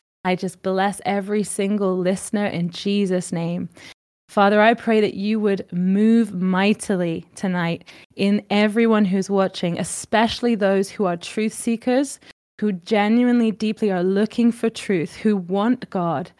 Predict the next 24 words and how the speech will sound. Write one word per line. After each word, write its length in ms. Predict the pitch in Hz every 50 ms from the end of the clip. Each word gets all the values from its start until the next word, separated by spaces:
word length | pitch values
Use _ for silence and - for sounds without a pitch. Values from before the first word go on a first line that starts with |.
| - - - _ _ _ _ _
who 140 | - 220 208
long 500 | 208 196 196 220 214 220 247 262 269 269
to 140 | - - 233
know 360 | 220 214 202 196 196 208 220
you, 360 | 220 202 185 185 180 - - 175 - - - _ _ _ -
but 160 | 214 202 -
don't 200 | - 220 208 220 214
know 100 | 208 208
how 180 | 170 208 196 190
to 60 | 196
find 380 | 175 - - 180 180 180 180 -
you, 200 | 180 175 165 -
or 180 | - 185 190 185
they've 260 | 180 202 208 202 -
been 160 | 220 214 214
seeking 400 | - - - 226 190 - 233 214
so 360 | - - - - 208 208 208 208
long 360 | 202 190 180 170 165 160 160 - - - - - _ -
that 140 | 202 180 -
they've 200 | 208 208 185 170
lost 420 | 196 196 202 220 208 - - - -
themselves 500 | 202 185 - - 190 170 165 165 - -
in 160 | - 202 202
deceptions, 800 | - 214 202 - - - 202 208 - - - 208 185 180 180